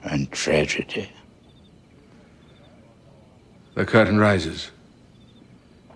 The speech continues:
Speaker 2: The stage is set before us.
Speaker 1: What's the rake?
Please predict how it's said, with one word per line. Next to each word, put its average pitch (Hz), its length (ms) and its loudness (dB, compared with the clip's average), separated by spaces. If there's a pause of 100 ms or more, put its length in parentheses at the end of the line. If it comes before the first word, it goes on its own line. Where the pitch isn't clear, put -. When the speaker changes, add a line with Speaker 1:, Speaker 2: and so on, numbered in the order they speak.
(600)
Speaker 2:
The 92 80 -12
stage 95 580 0
is 85 140 -4
set - 500 -2
before 82 420 -4
us. - 240 -14 (4000)
Speaker 1:
What's - 500 0 (260)
the 120 120 4
rake? 90 400 2